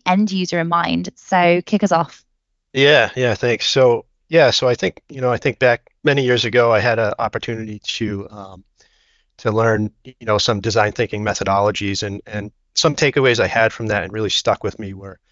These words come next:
Speaker 2: you know, designing with the end user in mind. And so really thinking about empathy and looking at things through their eyes,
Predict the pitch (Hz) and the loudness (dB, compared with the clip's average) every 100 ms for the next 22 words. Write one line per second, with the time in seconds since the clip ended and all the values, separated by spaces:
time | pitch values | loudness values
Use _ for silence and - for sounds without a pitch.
0 | _ _ _ 131 107 98 95 _ _ _ | _ _ _ -2 2 0 -2 _ _ _
1 | _ 139 131 127 113 123 117 110 113 101 | _ -4 -2 2 2 0 0 -2 -2 -2
2 | 107 110 104 95 92 92 98 90 90 87 | -2 -4 -4 -4 -4 -4 -2 -4 -10 -8
3 | - 95 92 101 110 90 104 98 98 98 | -2 -2 -2 0 -2 -2 -8 -10 -8 -2
4 | 95 95 _ _ _ _ _ 120 113 113 | -2 -2 _ _ _ _ _ -6 -2 -2
5 | - 104 101 110 117 107 101 101 95 - | 0 -2 0 -2 -2 -2 0 -2 -4 -6
6 | 104 92 95 87 90 98 - | -4 -2 0 0 -2 -4 -8